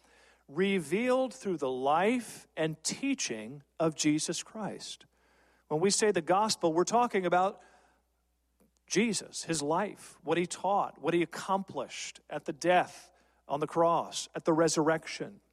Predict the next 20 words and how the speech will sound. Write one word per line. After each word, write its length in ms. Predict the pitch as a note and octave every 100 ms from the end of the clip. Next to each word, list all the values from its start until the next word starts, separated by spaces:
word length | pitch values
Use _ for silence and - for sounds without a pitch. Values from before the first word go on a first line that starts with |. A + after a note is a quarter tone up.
| _ - _ -
There's 180 | F3 F3+
a 40 |
message 520 | F#3+ G3+ A#3+ A3+ F#3 F3
in 240 | E3+ D3+
Jesus' 600 | C3+ D3+ C3+ C3 - C3
life 380 | C3+ C3 B2 -
and 180 | C3 B2+
teaching. 380 | C#3+ B2 -
There's 220 | B2 C#3 D#3+
a 40 |
truth. 480 | D#3 - A#3+ G3 B2 - -
God's 280 | F#3+ A3 G3+
saying 400 | - A3+ B3 G#3
something 440 | - D#3 C3+ C#3+
to 140 | - E3
man. 380 | E3 F3 C#3 G2+ - _ _ _ _ _ -
And 140 | C3+
that 280 | E3+ G3+ -
message, 580 | D#3 F#3+ - C3+ B2+
uh, 80 | -